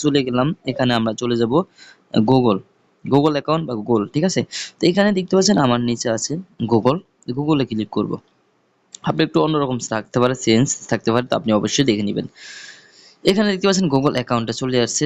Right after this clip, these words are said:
তবে আপনার যদি অনেকগুলো ই থাকে, আহ, Gmail আইডি থাকে, তাহলে কিন্তু প্রত্যেকটা এইভাবে log in করে করে দেখবেন, ঠিক আছে?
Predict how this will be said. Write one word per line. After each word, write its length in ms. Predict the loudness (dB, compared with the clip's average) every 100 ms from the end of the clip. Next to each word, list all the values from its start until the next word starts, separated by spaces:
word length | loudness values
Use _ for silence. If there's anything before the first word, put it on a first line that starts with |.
| 0
তবে 180 | 0 2 2 0
আপনার 200 | 0 0 0
যদি 120 | 0 0
অনেকগুলো 340 | 0 -2 2 2 2
ই 20 | -2 -4
থাকে, 220 | -2 -2 -2
আহ, 320 | -2 -2 -2 -2
Gmail 180 | 0 0 0
আইডি 120 | 0 0
থাকে, 200 | 2 0 0 -10 -18 -10 0
তাহলে 360 | 2 2 2 0
কিন্তু 160 | 0 -2 -2 -2
প্রত্যেকটা 460 | -4 -2 -6 -2 -2 -2
এইভাবে 260 | -4 -4 -2
log 100 | -2 -4
in 40 | -4
করে 120 | -4 -2
করে 120 | -6 -6
দেখবেন, 200 | -8 -6
ঠিক 140 | -4
আছে? 120 | 0